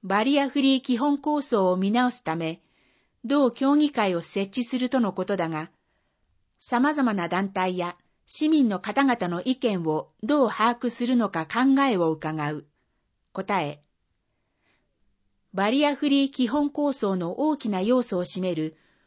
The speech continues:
公共交通事業者からなる部会の設置や、複数の障害者団体等から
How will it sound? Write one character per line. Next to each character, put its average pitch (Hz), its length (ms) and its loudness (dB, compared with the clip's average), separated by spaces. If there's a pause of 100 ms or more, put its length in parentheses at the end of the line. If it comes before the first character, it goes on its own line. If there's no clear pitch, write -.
(140)
公 285 240 0
共 285 280 2
交 277 220 0
通 277 220 0
事 240 160 2
業 285 180 6
者 214 160 -2
か 180 140 -6
ら 180 80 -4
な 165 120 -4
る 165 140 -6
部 190 160 -2
会 247 240 4
の 233 100 2
設 196 240 -4
置 185 160 -4
や、 175 200 -2 (720)
複 - 240 -2
数 311 240 2
の 226 120 2
障 262 280 2
害 277 160 4
者 262 160 0
団 269 200 2
体 208 220 -2
等 214 220 0
か 165 140 -6
ら 160 180 -8